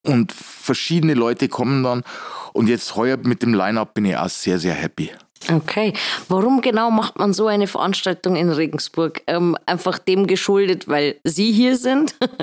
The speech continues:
Speaker 2: <laughs> Oder
Speaker 1: Also, äh,
Speaker 2: hat
Speaker 1: ich
Speaker 2: Regensburg so eine große Drum-Community? Oder müsste man nicht eigentlich sagen, „Boah, eigentlich sollte man das in, keine Ahnung, Nürnberg machen“, weil, ich
Speaker 1: Ah.
Speaker 2: weiß nicht. O-,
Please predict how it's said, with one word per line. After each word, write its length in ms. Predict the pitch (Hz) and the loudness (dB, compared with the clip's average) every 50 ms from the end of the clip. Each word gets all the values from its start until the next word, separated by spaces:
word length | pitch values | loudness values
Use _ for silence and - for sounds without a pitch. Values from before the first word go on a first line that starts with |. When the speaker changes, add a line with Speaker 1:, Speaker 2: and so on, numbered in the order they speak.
| 196 208 - | -6 -6 -6
Speaker 2:
<laughs> 400 | 370 381 370 330 247 - _ - | -6 -4 -2 -2 -4 -4 _ 0
Oder 220 | 196 196 196 - | 0 2 2 2
Speaker 1:
Also, 340 | - 202 98 - - - - - - | 2 2 2 2 0 0 -2 -4 -6
äh, 100 | 104 92 | -6 -2
Speaker 2:
hat 180 | - 101 135 - | 0 0 0 0
Speaker 1:
ich 80 | - | 0
Speaker 2:
Regensburg 600 | 175 202 208 202 214 196 - - - 214 202 190 | -2 -2 0 0 0 -2 -2 0 0 0 0 0
so 140 | - - 202 | -2 -2 -2
eine 220 | 175 175 185 180 | 0 0 0 0
große 420 | - - 175 175 165 - - 175 151 - - - | 0 0 0 0 0 0 -2 -2 -4 -4 -4 -2
Drum-Community? 1200 | 165 170 147 170 214 240 - - 285 262 262 254 247 262 262 262 254 254 254 - - 262 254 247 | -2 0 0 0 0 0 0 0 2 2 4 4 4 4 4 4 4 2 0 0 0 2 2 2
Oder 320 | - 202 190 202 202 196 196 - _ _ _ _ - | 2 2 2 2 0 0 -2 -6 _ _ _ _ -2
müsste 300 | 202 220 226 220 - 214 | 0 0 -2 -2 -4 -2
man 220 | 214 214 202 208 208 | -2 0 0 0 0
nicht 180 | 202 - 196 | 0 0 0
eigentlich 240 | 139 175 196 185 - | 0 0 0 0 0
sagen, 220 | 190 180 185 160 - | -2 -2 -2 -4 -4
„Boah, 360 | - - 202 214 - 208 - | -6 -6 -4 -4 -4 -4 -4
eigentlich 400 | - - 190 214 208 196 185 - | -2 -2 0 0 0 0 -2 -2
sollte 400 | - 202 139 - 196 - - 190 | -4 -4 -4 -4 -4 -2 -2 -2
man 240 | 202 202 196 196 196 | 0 0 0 0 0
das 240 | 185 196 190 - - | 0 0 -2 -4 -4
in, 260 | - 160 185 190 185 | -2 0 0 0 0
keine 300 | 180 180 180 180 165 - | -2 -2 -2 -2 -2 -2
Ahnung, 360 | - 170 180 196 196 190 190 | -2 -2 0 0 0 2 2
Nürnberg 440 | 190 185 180 190 180 180 175 170 - | 2 2 2 0 0 -2 -4 -2 -2
machen“, 440 | 185 170 160 - - 202 180 165 156 | -2 -2 -2 -2 -2 0 0 0 0
weil, 440 | 156 156 156 160 160 156 156 156 156 - - | 0 0 0 0 0 0 0 -2 -4 -4 -4
ich 40 | - | -2
Speaker 1:
Ah. 160 | 127 120 113 - | 0 0 0 0
Speaker 2:
weiß 220 | 180 - - - | 0 -2 -4 -4
nicht. 280 | 156 143 - - - - | -6 -6 -8 -8 -6 -2
O-, 180 | 175 190 196 | -2 -2 -2